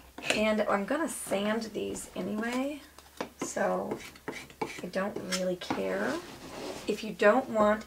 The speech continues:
any bubbles when you're doing, um, Mod Podge or decoupage, um, what you can do is you can spray with a, a matte spray on both sides of the paper,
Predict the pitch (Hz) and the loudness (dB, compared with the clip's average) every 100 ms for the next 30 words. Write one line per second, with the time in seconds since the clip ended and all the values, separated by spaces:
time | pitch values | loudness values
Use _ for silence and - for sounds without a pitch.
0 | - 202 214 202 185 202 240 - 262 185 | -2 0 0 0 0 0 0 -2 -2 -2
1 | 185 185 180 196 - 175 170 175 196 180 | -2 0 0 -2 0 2 2 0 -2 -2
2 | 180 - - 185 180 - - - - - | -2 -4 0 0 0 -2 -4 -6 -10 -16
3 | - 180 180 185 - 196 180 180 - - | -8 -2 0 0 0 0 0 0 -4 -4
4 | 180 175 170 170 180 - - 180 220 233 | -2 0 -2 -2 -2 -2 -2 0 2 0
5 | - 214 185 - - 190 185 185 180 196 | -4 -6 -4 -6 0 2 4 4 2 0
6 | 196 - - - - - - 185 180 180 | -2 -6 -18 -20 -20 -16 -4 -2 0 0
7 | - - - 180 175 175 - 175 - 175 | 0 -2 2 4 4 2 0 2 4 2
8 | - - - - - - | 0 -8 -8 -8 -6 -8